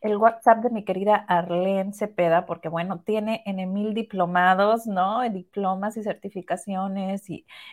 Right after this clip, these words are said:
estudios, y sigue estudiando, y sigue estudiando. Para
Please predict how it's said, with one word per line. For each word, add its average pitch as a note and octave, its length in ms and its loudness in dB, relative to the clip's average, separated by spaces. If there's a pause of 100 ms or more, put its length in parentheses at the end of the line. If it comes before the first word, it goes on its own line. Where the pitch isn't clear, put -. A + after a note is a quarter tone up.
estudios, A3 600 0
y A3 120 -8
sigue A#3 300 0
estudiando, G3+ 460 -2
y G#3+ 60 -6
sigue B3 300 0
estudiando. G#3 680 -2 (600)
Para B3 420 6